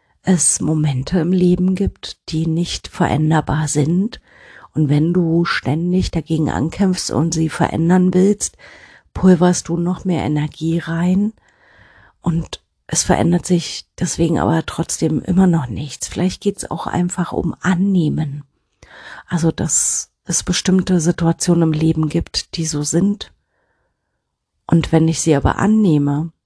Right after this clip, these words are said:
also so ging's mir als Erfahrung. Ich hab ja schon einen riesigen Erfahrungsschatz. Zum Beispiel bei meiner Mama hab ich irgendwann, gab's einen Punkt in meinem Leben, der ist noch gar nicht so lange her,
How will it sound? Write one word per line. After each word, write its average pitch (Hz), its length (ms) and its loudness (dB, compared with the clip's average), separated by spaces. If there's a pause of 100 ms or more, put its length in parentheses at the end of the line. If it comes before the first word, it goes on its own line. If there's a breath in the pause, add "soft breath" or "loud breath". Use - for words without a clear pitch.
also 185 220 6
so 180 140 2
ging's 214 360 0
mir 202 320 0
als - 180 -6
Erfahrung. 151 1040 -4
Ich - 260 -2
hab - 160 -8
ja 220 120 -2
schon - 320 -8
einen 143 200 -8
riesigen - 580 -4
Erfahrungsschatz. - 960 -6 (680 loud breath)
Zum 160 160 0
Beispiel 160 320 2
bei 151 140 4
meiner 156 260 2
Mama 160 500 0
hab 131 140 -6
ich - 180 -4
irgendwann, 190 600 -2
gab's 165 280 -4
einen 165 120 -6
Punkt 185 280 -6
in 165 60 -4
meinem 160 200 2
Leben, 185 320 2
der 175 100 4
ist - 120 -6
noch 180 120 -2
gar 165 160 -4
nicht 180 180 -2
so 160 120 -4
lange 147 260 -2
her, 160 540 -2